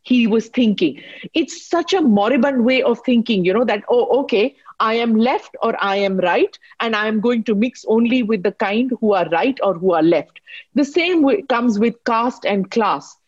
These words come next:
Those barriers are breaking down. And if you don't accept that, then I think you're not moving with the times. And I think your growth as a journalist gets, I mean, I, I am saying journalism again and again because we are several of us who are journalists in this group.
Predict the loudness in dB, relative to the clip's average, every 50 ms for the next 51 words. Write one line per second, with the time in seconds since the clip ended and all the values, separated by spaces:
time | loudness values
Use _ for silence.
0 | _ _ _ _ _ -2 0 2 2 2 2 0 -2 -6 -6 -4 -2 0 0 2
1 | 2 2 2 2 2 0 0 -2 -2 -2 -2 -4 -2 0 0 0 0 0 -2 -2
2 | -2 0 -2 -2 -2 -4 -4 -4 -4 -4 -2 0 0 -2 0 0 0 2 2 2
3 | 0 0 0 0 0 -2 -4 -6 -6 -6 -6 -10 -8 -4 -2 -2 -2 -4 -4 _
4 | -2 0 2 2 0 -2 -4 _ _ _ _ _ _ _ _ -2 0 0 0 0
5 | -2 -2 0 0 0 0 2 2 0 0 0 0 0 0 2 2 2 2 2 0
6 | 0 0 0 0 -2 -2 -2 -2 -2 0 0 2 2 2 0 0 0 0 0 -2
7 | 0 0 0 0 0 0 0 2 2 2 2 2 0 0 0 0 -2 -2 -2 -2
8 | -2 -2 -2 -2 -2 -2 -2 -2 -4 -6 -10 _ _ _ _ _ _ _ _ -4
9 | -2 0 -2 -2 -4 -8 -10 -4 -2 0 0 0 0 0 -2 -2 0 -2 -2 -2
10 | -2 -2 -2 0 0 0 -2 -2 0 0 0 2 2 2 2 2 2 0 0 0
11 | 0 0 0 0 0 0 0 0 0 0 0 0 0 0 -2 -2 0 -2 -2 0
12 | 0 0 0 0 0 -2 -2 0 0 0 2 0 0 0 -2 -2 -4 -4 -6 -12
13 | -20 -20 -20 -20 -8 _ 0 0 0 0 0 0 0 2 2 0 0 0 -2 -2
14 | 0 0 0 -2 -2 -2 0 0 2 0 0